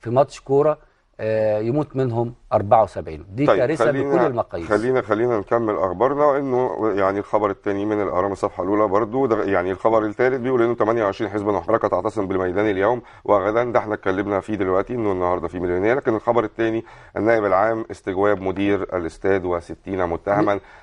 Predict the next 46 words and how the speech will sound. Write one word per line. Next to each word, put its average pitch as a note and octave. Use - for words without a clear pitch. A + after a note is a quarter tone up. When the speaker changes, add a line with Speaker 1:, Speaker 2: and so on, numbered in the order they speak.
Speaker 2:
ده A2+
ك-، -
كبداية C3
يعني. E2
Speaker 1:
أنا D3
عايز C#3
أ-، G#2+
يعني A2
لازم C#3
يقول G#2+
لنا G#2+
الستين A2
المتهما B2
دول B2+
قبض B2+
عليهم A2+
بناء، F#2+
بناء A2+
على D#2+
إيه؟ C2+
هل C3+
Speaker 2:
هو D3+
Speaker 1:
هم E3+
Speaker 2:
بيطالب B2+
الناس A2+
Speaker 1:
كانوا D#3
Speaker 2:
إن D3
Speaker 1:
ماشيين G#2
Speaker 2:
عنده -
فيديو G#2+
Speaker 1:
م-، -
Speaker 2:
يقدم. E3
Speaker 1:
ماشيين D3+
جنب D3
الاستاد، C#3+
موجودين A#2+
جوه C3+
الاستاد؟ C3+
ما B2+
في -
الاستاد D3
اختلط D3
الحابل C3+
بالنابل. A2+
الموضوع C#3
هنا، B2